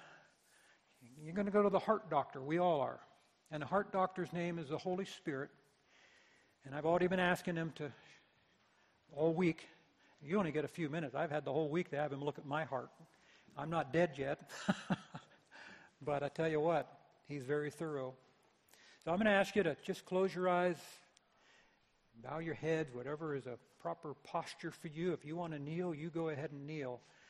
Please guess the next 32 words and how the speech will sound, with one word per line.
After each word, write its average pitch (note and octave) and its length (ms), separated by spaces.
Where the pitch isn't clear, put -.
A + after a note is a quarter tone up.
'cause B2+ 120
this E3+ 220
is D#3 80
between D#3+ 380
you D#3 180
and D3+ 100
the C3 60
Lord. C3+ 380
And C#3 80
I C#3 60
want F#3+ 260
you A3 60
to F#3 100
ask, E3+ 500
as D3 160
I've D#3 180
been D#3 140
asking D3+ 400
this, - 420
this C#3+ 260
week, D#3+ 380
"Lord, D#3+ 400
where D#3+ 220
are F3 80
you D#3 160
disciplining D3 720
me D3 160
because C#3 340
you C#3+ 80
want C#3+ 260
me C#3 80
to B2 120